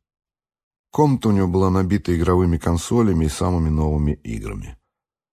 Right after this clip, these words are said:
Вот почему Рыжий дождался, пока Джимми, потея и отдуваясь,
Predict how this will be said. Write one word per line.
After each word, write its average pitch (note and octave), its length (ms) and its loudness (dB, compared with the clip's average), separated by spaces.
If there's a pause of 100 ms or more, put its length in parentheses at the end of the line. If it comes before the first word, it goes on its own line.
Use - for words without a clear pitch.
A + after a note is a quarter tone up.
(380)
Вот B2 240 0
почему F2+ 320 0
Рыжий F#2 280 0
дождался, D#2 560 0
пока D2 280 -6
Джимми, C#2+ 400 -2
потея D2 520 -2
и C#2 120 0
отдуваясь, C#2+ 760 -4